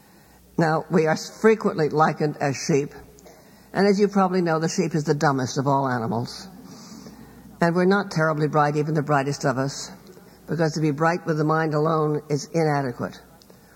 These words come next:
We must be bright with the mind and the heart, together, working, being, being the creatures that God called on us to be,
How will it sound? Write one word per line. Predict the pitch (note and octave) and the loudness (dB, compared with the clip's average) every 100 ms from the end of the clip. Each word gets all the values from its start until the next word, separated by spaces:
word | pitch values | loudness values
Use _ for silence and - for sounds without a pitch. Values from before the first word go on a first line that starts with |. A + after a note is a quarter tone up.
| - | -4
We | D3 | -2
must | D3 - | -2 -2
be | C#3+ | -2
bright | D3+ C#3+ - | 0 -2 -2
with | C#3+ | -4
the | C#3 | -2
mind | C#3+ C#3+ C#3 C3 - | 0 0 -2 -4 -4
and | D3 D3+ C#3+ | -2 0 0
the | C#3 | -2
heart, | C#3 B2 - - - - - - - - | -4 -6 -8 -14 -20 -20 -20 -20 -16 -10
together, | C#3 D#3 C#3 F#2+ C3 - - - - - | -2 -2 -2 -4 -10 -16 -20 -20 -20 -4
working, | D#3+ D3+ D3 F#2+ A2+ - - - - - - - F#3 | 0 0 -2 -6 -8 -16 -20 -20 -20 -20 -20 -14 -2
being, | D#3 E3 D#3 C3 - - - - - - - - D3+ | 2 4 2 0 -4 -12 -16 -20 -20 -20 -20 -10 -2
being | E3 E3 D#3 | 0 0 -2
the | |
creatures | D3 F3+ E3 E3 C#3+ | -2 0 0 0 -2
that | C#3+ | -2
God | - C#3+ C#3+ - | 0 0 0 -2
called | F#3 F3+ D#3+ | 0 0 0
on | D3+ | 0
us | C#3+ C3+ | 0 -2
to | - | -2
be, | C3 C3+ C3 B2+ | 0 0 0 -4